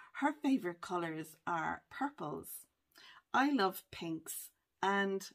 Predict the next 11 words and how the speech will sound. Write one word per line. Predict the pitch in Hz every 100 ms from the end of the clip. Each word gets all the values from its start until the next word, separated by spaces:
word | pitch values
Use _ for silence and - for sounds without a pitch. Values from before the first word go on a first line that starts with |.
| _ 196
I | 190
love | 185 180 175 -
the | 180 175 170 160 - - - -
kind | 262 220
of | 190
creamy | - 240 220 196 185
tones. | - 170 165 -
You | 233 220
can | 240 226
see | - 254
here | 247 220 190